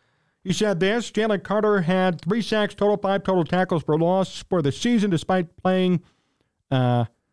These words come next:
Samford, Kent State, Mizzou, Mississippi State, with zero O linemen. Meanwhile, Darnell Wright gave up zero sacks versus the number one pick overall last year, the first defensive end taken in the draft this year, et cetera.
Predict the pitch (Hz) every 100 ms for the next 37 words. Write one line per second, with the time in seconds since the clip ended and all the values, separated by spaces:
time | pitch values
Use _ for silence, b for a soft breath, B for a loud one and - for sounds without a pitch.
0 | _ _ - 196 208 196 214 214 185 -
1 | 208 202 - 196 190 170 139 127 120 190
2 | 208 185 180 156 - 247 208 - 185 180
3 | 147 120 151 247 233 180 180 180 160 170
4 | 220 123 95 - _ _ _ _ _ 196
5 | 208 190 190 208 190 160 185 185 170 165
6 | 135 185 175 - 175 175 - 170 - 165
7 | 165 156 156 139 156 147 147 147 143 139
8 | 147 131 123 156 - 139 143 139 139 131
9 | - 147 143 147 135 131 123 151 156 -
10 | _ - _ _ 160 170 139 131 - 170
11 | 147 135